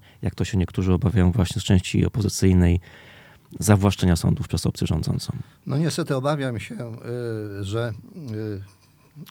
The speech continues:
Speaker 2: mimo wszystko, y, mimo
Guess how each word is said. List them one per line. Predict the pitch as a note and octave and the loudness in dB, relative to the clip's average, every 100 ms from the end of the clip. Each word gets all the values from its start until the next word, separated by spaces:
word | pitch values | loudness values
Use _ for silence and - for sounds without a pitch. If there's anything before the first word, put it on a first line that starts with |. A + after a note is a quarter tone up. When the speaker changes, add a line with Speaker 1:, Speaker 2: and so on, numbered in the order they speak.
| _ _ _ _ _ _ - | _ _ _ _ _ _ -16
Speaker 2:
mimo | E3+ A#2+ C3 | -6 -2 -2
wszystko, | - - - - G#2+ C3+ - _ - | -2 -6 -8 -8 -8 -8 -12 _ -10
y, | G#2+ G#2+ G2+ - | -8 -6 -8 -8
mimo | A2 A#2+ B2 B2 | -6 -4 -4 -6